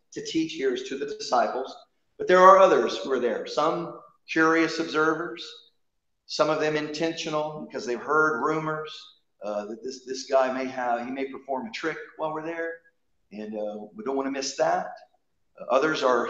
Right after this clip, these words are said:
hearing, or they're there because they're, they're questioning out the authority in which Jesus is teaching.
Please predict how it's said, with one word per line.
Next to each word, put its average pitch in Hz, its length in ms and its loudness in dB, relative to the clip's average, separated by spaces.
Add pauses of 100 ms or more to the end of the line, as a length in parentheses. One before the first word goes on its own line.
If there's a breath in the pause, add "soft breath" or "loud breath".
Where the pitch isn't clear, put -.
hearing, 143 640 -4
or 113 60 -4
they're 120 160 0
there 135 280 2
because 123 440 -2
they're, 110 240 -4 (160)
they're 123 220 -4
questioning 127 520 -6
out 123 280 0 (460)
the 120 140 2
authority 135 580 0
in 113 120 -4
which 123 260 -6
Jesus 123 400 -10
is - 140 -14
teaching. 143 440 -14